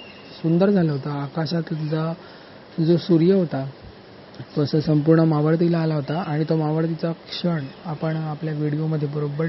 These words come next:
टिपलेला आहे. सूर्य मस्त मावळत होता आणि आजूबाजूला असं पिवळसर आणि तांबूस जरासं वातावरण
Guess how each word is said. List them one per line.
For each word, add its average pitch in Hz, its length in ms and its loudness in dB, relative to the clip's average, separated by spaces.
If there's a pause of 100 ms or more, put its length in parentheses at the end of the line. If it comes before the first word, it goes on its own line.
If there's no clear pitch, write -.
(100)
टिपलेला 139 360 0
आहे. 135 260 -8 (1700)
सूर्य 156 220 0
मस्त 160 320 -2
मावळत 156 420 -2
होता 156 320 -2 (200)
आणि 147 280 -4
आजूबाजूला 151 600 -2
असं 156 240 -6
पिवळसर 160 460 -2
आणि 160 220 -2
तांबूस 156 420 -4 (320)
जरासं 160 400 -4
वातावरण 147 460 -2